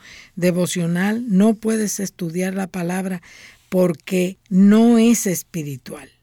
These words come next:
Tienes que leer un devocional". Y yo pienso, "¿Cómo que no puedo estudiar la palabra? ¿Es la palabra de Dios? Dios está hablando. Estas son palabras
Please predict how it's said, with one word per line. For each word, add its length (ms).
Tienes 500
que 160
leer 440
un 180
devocional". 720
Y 180
yo 140
pienso, 560
"¿Cómo 300
que 120
no 180
puedo 280
estudiar 500
la 120
palabra? 600
¿Es 240
la 180
palabra 520
de 180
Dios? 500
Dios 480
está 340
hablando. 600
Estas 460
son 260
palabras 800